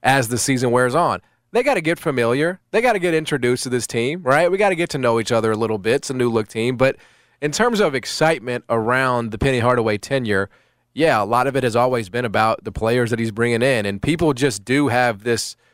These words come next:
natural curiosity about high school players that they don't really have for college players.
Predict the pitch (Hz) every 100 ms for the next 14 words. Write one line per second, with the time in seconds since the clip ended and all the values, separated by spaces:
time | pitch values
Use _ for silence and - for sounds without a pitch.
0 | _ 107 120 135 131 113 139 123 113 117
1 | 123 - 117 104 110 104 - _ 131 139
2 | - 123 - 110 110 107 113 107 98 135
3 | - 123 120 104 113 120 113 110 98 _
4 | _ _ _ 123 - 160 156 120 - 104
5 | 101